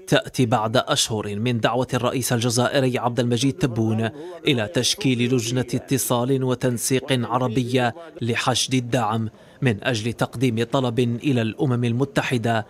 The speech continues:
لمنح دولة فلسطين العضوية الكاملة بالمنظمة الأممية.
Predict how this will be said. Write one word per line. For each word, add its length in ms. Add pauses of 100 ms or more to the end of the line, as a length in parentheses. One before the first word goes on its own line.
(100)
لمنح 560
دولة 400
فلسطين 880 (420)
العضوية 720
الكاملة 540
بالمنظمة 960 (460)
الأممية. 1000